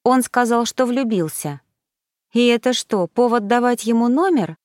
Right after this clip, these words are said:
А если завтра так половина парней универа скажет: «Выложишь мой номер в общий чат?»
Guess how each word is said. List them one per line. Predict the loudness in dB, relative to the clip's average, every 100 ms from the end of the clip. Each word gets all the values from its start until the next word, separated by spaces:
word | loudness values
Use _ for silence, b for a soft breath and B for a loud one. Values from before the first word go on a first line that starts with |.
| _ _ _ _
А | 0
если | 0 0 0
завтра | 2 0 0 -2
так | -2 -2
половина | -2 0 2 0 0
парней | 0 0 0
универа | 0 0 0 -2 -2 -4
скажет: | -4 -2 -2 -4 -8 _ _ _ -4
«Выложишь | 0 2 2 0 0
мой | 0 0
номер | 0 0 0 0
в | -2
общий | -2 -4 -6
чат?» | -4 -4 -4